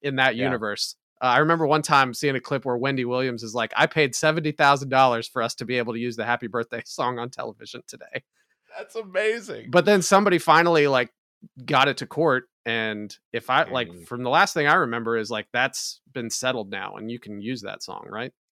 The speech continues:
Speaker 2: Yeah, it's, it's, it's been settled. I'm not gonna give the advice that you can use it.
Speaker 1: Mm-hmm.
Speaker 2: Um, but, uh,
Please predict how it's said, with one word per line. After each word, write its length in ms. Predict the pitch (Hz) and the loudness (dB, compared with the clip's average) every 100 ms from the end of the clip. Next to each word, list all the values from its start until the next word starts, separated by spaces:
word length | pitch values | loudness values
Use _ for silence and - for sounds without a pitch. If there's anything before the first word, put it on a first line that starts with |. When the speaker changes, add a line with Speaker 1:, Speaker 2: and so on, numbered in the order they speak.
| _ | _
Speaker 2:
Yeah, 440 | 104 120 131 117 101 | -14 -2 2 2 0
it's, 340 | 90 120 120 - | -4 -8 -8 -8
it's, 340 | 127 127 - - | -8 -8 -18 -10
it's 220 | 123 117 | -10 -10
been 320 | _ 156 170 | _ -6 -6
settled. 800 | 156 - - 143 139 135 135 127 - | -12 -16 -12 -4 -2 -2 -6 -10 -10
I'm 200 | 107 113 | -6 -6
not 220 | 120 127 127 | -4 -4 -6
gonna 120 | 127 | -10
give 160 | 123 123 | -10 -8
the 120 | 123 | -8
advice 320 | 110 113 110 | -4 -4 -4
that 120 | - | -12
you 140 | 98 92 | -18 -18
can 340 | - 110 123 | -6 -4 -4
use 280 | 107 92 87 | -6 -10 -12
it. 100 | 90 _ _ _ _ _ | -14 _ _ _ _ _
Speaker 1:
Mm-hmm. 300 | 127 120 113 | -12 -10 -4
Speaker 2:
Um, 480 | 98 101 98 92 87 - _ | 0 2 2 -2 -10 -18 _
but, 500 | 92 95 101 98 95 - _ | -18 -8 -2 0 -2 -8 _
uh, 460 | 50 90 95 90 - | -16 -10 -8 -10 -12